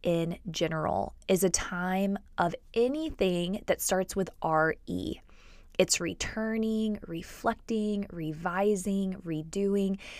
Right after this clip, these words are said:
If there's something in your life that isn't up to par, if it needs renovation, right? If it needs to be redone, reanalyzed, now is a perfect time to do it.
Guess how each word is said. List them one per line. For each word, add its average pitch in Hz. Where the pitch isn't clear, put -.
If 202
there's 214
something 269
in 208
your 190
life 175
that 156
isn't 220
up 190
to 180
par, 160
if 170
it 170
needs 190
renovation, 165
right? 156
If 160
it -
needs 190
to 202
be 196
redone, 165
reanalyzed, 170
now 202
is 233
a 240
perfect -
time 151
to -
do 151
it. -